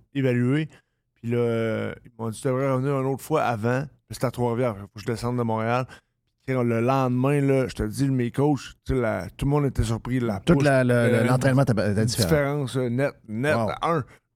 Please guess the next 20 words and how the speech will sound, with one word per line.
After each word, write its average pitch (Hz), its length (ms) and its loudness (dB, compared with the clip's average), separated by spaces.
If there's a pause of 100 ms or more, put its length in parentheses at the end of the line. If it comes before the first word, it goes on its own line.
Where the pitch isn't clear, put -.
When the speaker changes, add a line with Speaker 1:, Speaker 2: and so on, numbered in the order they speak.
(100)
Speaker 1:
un 196 120 4
rendez-vous, 160 380 4
paf. 185 340 2
Là, 135 340 -2
j'étais 131 140 -4
allé 135 80 0
à 135 140 -2
cinq 151 260 -4
depuis 117 260 -8
le 139 100 -8
temps. - 40 -16 (480)
Tu 143 60 -4
sais, 131 40 -2
je 127 60 -2
veux 123 120 0
une 131 80 0
différence. 135 520 -2
Puis 110 120 -6
ça - 260 -6
va, 120 100 -2